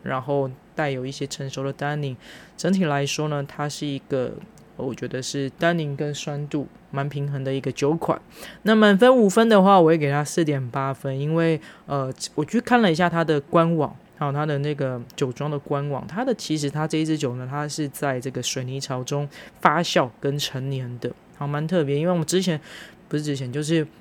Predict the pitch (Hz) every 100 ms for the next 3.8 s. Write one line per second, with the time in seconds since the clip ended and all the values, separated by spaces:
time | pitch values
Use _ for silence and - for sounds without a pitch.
0 | - - 190 196 190 165 147 135 139 160
1 | 147 127 139 143 139 143 156 143 151 147
2 | 143 185 175 156 165 143 139 143 156 143
3 | 139 139 - 175 170 156 -